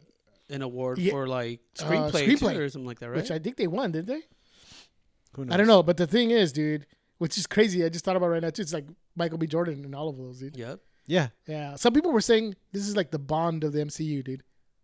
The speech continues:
Speaker 1: No, they were saying, I, I read another one of those reactions where it was like, it was as if, uh, James Bond got mixed together with The Lion King and you get Black Panther,
Speaker 2: <laughs>
Speaker 1: which is,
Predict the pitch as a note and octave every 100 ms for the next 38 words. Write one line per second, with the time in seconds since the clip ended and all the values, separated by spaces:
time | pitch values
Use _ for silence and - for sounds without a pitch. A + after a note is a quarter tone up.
0 | _ - G#3 G3 G3 G#3 B3+ A3+ G3+ E3
1 | E3+ F3+ D#3 E3+ F#3 G#3+ G#3 F#3+ F#3+ F#3+
2 | F3 D3+ D3 C#3+ E3+ D3+ D3+ D3+ D#3 D3+
3 | C3+ _ _ - F#3+ G#3+ G3+ F3 E3+ D#3
4 | C3 _ D3 D3+ C3+ B2+ D#3 E3+ E3+ C3
5 | D3+ D3+ D3+ D3 C#3+ C#3 _ _ _ _
6 | D3 C#3 D3+ - D3 D3 C#3+ C3+ B2+ B2+
7 | C3+ C3+ C3 A#2 A#2 B2 B2 B2 B2+ C3
8 | B2+ A#2+ B2+ B2 - B2+ B2 A#2 A#2 -
9 | - - _ _ _ - E3 G3+ G3+ G#3+
10 | G3+ G#3 -